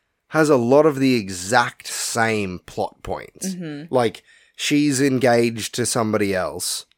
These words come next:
Speaker 1: and he's on and off with a woman.
Speaker 2: Yep.
Speaker 1: And then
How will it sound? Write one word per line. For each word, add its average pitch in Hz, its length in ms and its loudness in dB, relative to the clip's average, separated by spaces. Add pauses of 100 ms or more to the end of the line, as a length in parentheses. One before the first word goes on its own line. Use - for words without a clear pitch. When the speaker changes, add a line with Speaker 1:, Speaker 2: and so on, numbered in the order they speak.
(540)
Speaker 1:
and 104 580 -2 (360)
he's 117 540 -2
on 117 200 4
and 107 120 2
off 104 240 0
with 110 160 -4
a 104 80 -2
woman. 90 680 -8
Speaker 2:
Yep. 175 300 -6 (240)
Speaker 1:
And 120 200 0
then 104 440 0